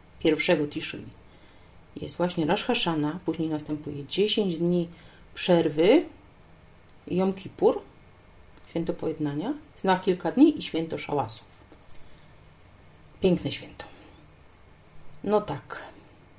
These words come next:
Powinnam chyba była zacząć od odcinka o kalendarzu. Ups. Nic, to będzie później, mam nadzieję, że mi wybaczycie.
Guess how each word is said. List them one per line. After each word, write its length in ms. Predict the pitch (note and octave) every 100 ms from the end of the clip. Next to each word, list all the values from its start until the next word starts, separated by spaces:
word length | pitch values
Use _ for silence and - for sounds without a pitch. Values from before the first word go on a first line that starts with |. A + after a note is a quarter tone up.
| - - - - - - - -
Powinnam 460 | F3 F3+ G3+ G3 F3+
chyba 240 | F3+ F3
była 240 | E3+ E3+ E3
zacząć 400 | F3 F3 E3+ D#3
od 140 | D3+
odcinka 520 | D#3 - E3 D#3+ D#3
o 80 | D#3
kalendarzu. 680 | D3+ D3+ D3 C#3+ C3+ C3 C3+ - - - - - - - - - - - - - - - -
Ups. 320 | - - - - - - - - - - - - - - - -
Nic, 200 | G3 F3+
to 100 | -
będzie 260 | D#3+ E3+ F3
później, 340 | F3 F3+ E3+
mam 180 | E3+ E3
nadzieję, 300 | E3 D#3 D#3+
że 100 | D3+
mi 120 | D#3+
wybaczycie. 540 | D#3 E3 E3 - -